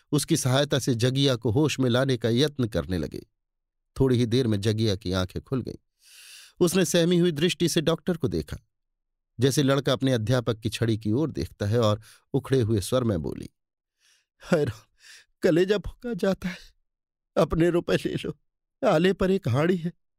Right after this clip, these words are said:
उसी में रखे हुए। मुझे अंगारों से मत जला, मैंने तो ये रुपए तीरथ करने के लिए चुराए थे। क्या तुझे तरस नहीं आता?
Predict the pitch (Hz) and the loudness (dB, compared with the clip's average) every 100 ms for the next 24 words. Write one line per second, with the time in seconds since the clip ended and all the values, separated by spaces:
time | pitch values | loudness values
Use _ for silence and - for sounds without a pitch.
0 | _ 254 262 247 220 202 - - 208 - | _ 0 2 0 0 0 -2 -4 -6 -8
1 | 233 - _ _ _ - - - - - | -12 -14 _ _ _ -20 -20 -20 -20 -20
2 | _ _ - 196 147 123 135 160 156 160 | _ _ 0 2 4 2 2 2 2 0
3 | 165 160 156 127 101 90 - _ _ _ | 0 0 -2 -2 -4 -4 -8 _ _ _
4 | _ _ _ _ - 175 180 196 190 185 | _ _ _ _ -2 2 2 2 2 2
5 | 180 185 180 - 185 196 - 165 156 220 | 2 0 -2 0 0 0 0 0 2 0
6 | 220 190 165 - 156 143 156 - _ _ | 0 -2 -2 -2 -2 -2 -2 -6 _ _
7 | _ _ _ _ _ - 170 175 160 165 | _ _ _ _ _ 0 0 2 0 0
8 | - 160 160 180 156 185 185 - | 0 0 0 0 -2 -2 -4 -6